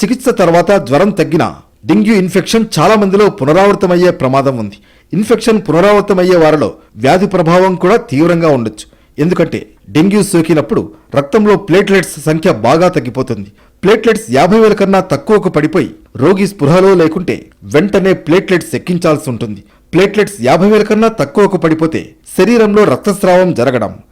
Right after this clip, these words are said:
మెదడు పనితీరు మందగించి రోగి కోమాలోకి పోయే ప్రమాదం ఉంటుంది. డెంగ్యూ వ్యాధి ఎక్కువగా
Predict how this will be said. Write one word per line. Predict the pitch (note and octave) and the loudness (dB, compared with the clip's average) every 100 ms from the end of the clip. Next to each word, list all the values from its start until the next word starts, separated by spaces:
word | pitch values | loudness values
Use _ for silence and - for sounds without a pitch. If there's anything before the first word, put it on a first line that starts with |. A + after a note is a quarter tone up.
| - | -4
మెదడు | A#2 F#3+ A#3+ | 0 2 2
పనితీరు | G#3+ G3 G#3 F#3+ | 2 0 2 2
మందగించి | C3+ D#3+ E3+ D#3+ D#3+ D3+ - _ A2+ | 2 0 0 0 -2 -6 -8 _ -4
రోగి | C#3+ G3+ G3+ | 0 2 -2
కోమాలోకి | - E3 G3+ G3 F#3 F#3 | 0 0 2 2 2 0
పోయే | F3+ E3+ E3 | 0 2 2
ప్రమాదం | D#3 B2+ D3 F3 | -2 -2 0 -2
ఉంటుంది. | B2 E2+ D2 - _ _ _ | -4 -6 -12 -16 _ _ _
డెంగ్యూ | G2 D#3+ G#3 | -2 0 2
వ్యాధి | G#3+ F#3+ E3 | 2 2 2
ఎక్కువగా | C#3 C#3+ - F#3 A2+ | 0 0 0 2 0